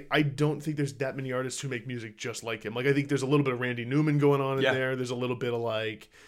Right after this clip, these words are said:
Speaker 1: you know, um, any number of those artists. So, yeah,
Speaker 2: Absolutely.
Speaker 1: been really into it.
Speaker 2: M-, I would say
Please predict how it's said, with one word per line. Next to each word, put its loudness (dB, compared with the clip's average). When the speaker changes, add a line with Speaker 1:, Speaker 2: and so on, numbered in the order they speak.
Speaker 1:
you 6
know, 2
um, -4
any 4
number 6
of -2
those -2
artists. -4
So, -4
yeah, 0
Speaker 2:
Absolutely. -6
Speaker 1:
been -2
really 0
into -12
it. -10
Speaker 2:
M-, -6
I 0
would 0
say 0